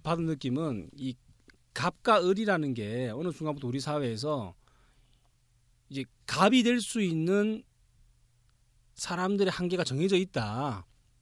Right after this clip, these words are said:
그러니까 예를 들면 이제 정주영 회장처럼 이제 자수성가를 해서 뭔가 큰 업적을 이루기에는, 그러니까 보이즈비 앰비셔스 해가지고 야망을 꿈꾸기에는 이제 사회가 이제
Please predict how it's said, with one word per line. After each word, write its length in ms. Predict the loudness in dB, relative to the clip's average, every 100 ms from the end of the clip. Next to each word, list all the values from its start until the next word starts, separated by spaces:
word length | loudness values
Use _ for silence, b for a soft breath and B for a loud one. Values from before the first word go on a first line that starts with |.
| _
그러니까 280 | -4 0 0 -2
예를 220 | -2 0
들면 340 | 0 0 0
이제 120 | -2 -4
정주영 480 | -2 -4 0 2
회장처럼 880 | 2 0 -2 -2 -2 0 0 -2 -4 b b b b b b b b -10
이제 280 | -4 -2 -2 -8 -20 -20 -20 -20 -20 -10
자수성가를 760 | 2 4 4 4 2 4 4 2
해서 420 | 2 2 2 2
뭔가 260 | -2 -4 -4
큰 240 | -4 -2
업적을 380 | 0 0 0 0
이루기에는, 560 | 0 -2 -2 -4 -6 -8
그러니까 240 | -10 -6
보이즈비 440 | 2 4 4 4
앰비셔스 440 | 4 2 0 0 0
해가지고 340 | 2 2 2 0
야망을 360 | 0 2 2
꿈꾸기에는 540 | 2 -2 -2 -2 0 0
이제 120 | -2
사회가 360 | -4 -4 -2 -2
이제 160 | -2